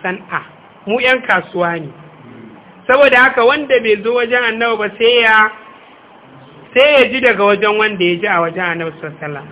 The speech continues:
Ina fatan kun gane. Saboda haka wasu hadisan an Abu Huraira ba a wajen Annabi sallallahu alaihi wasallam ya ji ba. Ya taɓa cewa, "Man asbaha junuban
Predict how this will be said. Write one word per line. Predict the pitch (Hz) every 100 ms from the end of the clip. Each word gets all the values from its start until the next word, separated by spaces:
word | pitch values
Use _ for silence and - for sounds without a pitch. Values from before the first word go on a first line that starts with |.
| - - -
Ina | 285 311 -
fatan | 208 202 202 185
kun | 196
gane. | 185 196 190 143 - - - - - _
Saboda | 269 294 269 262
haka | 262 226
wasu | 214 262 262 302
hadisan | 277 226 202 202 240
an | 214 214
Abu | 185 202 226
Huraira | 208 214 214 175
ba | 175 175 175 -
a | 185
wajen | 202 202 220
Annabi | 196 190 185
sallallahu | 185 170
alaihi | -
wasallam | 165 160
ya | 151
ji | 147 156
ba. | 143 139 - - - - - -
Ya | 202 233 240
taɓa | 277 214 208
cewa, | 220 202 196 190
"Man | 196 214 226 226 -
asbaha | 202 - - 202 202 185 165
junuban | 190 208 196 185 170